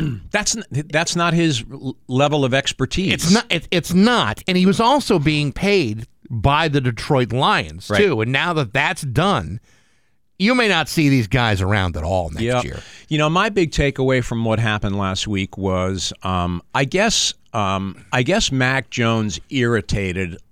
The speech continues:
Speaker 1: a lot of people in the organization with what was really, um, you know, kinda a vanilla comment in the preseason where he was saying, you know, they were talking about how it was gonna be offensive coordinator by,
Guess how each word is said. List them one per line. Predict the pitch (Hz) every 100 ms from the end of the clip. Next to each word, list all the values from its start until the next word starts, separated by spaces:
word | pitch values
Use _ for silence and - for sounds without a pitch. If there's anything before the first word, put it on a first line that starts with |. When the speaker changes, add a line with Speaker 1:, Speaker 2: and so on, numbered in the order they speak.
| -
Speaker 1:
a | 95
lot | 95 98 107
of | 104
people | - 101 - 92 90 -
in | 101 95
the | 92
organization | 95 95 98 90 98 95 90 110 87
with | 90 98 - 104 -
what | 107 110 107 - - _ _ -
was | 113 107
really, | 107 151 196 120 107 104 - -
um, | 104 92 92 87 - -
you | 127
know, | 104
kinda | - 135 135 117
a | 113
vanilla | 92 104 107 127 131 117 -
comment | - 190 156 117 90 90 -
in | 120 107 107 104
the | 98
preseason | 104 127 117 - 208 196 113 85 - - - -
where | 110 107 110 110 -
he | - 127
was | 120 113
saying, | 123 117 113
you | 117
know, |
they | 107 127
were | 127
talking | 120 120 123 107
about | 104 104
how | 104 101 98
it |
was | 110 98
gonna | 107 98
be | 104
offensive | 101 107 107 104 107
coordinator | - 101 104 98 98 101
by, | 98 92 95 95